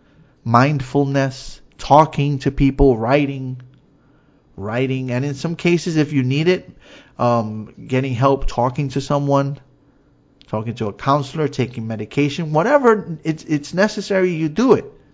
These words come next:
I think it's a major contributor to the homeless problem.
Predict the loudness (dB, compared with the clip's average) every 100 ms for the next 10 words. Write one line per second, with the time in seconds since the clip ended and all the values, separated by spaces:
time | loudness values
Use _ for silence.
0 | _ _ _ _ -10 -4 0 2 0 -2
1 | -2 0 0 0 -2 -4 -6 0 2 4
2 | 4 2 -4 -2 0 0 -2 -2 0 2
3 | 2 0 -2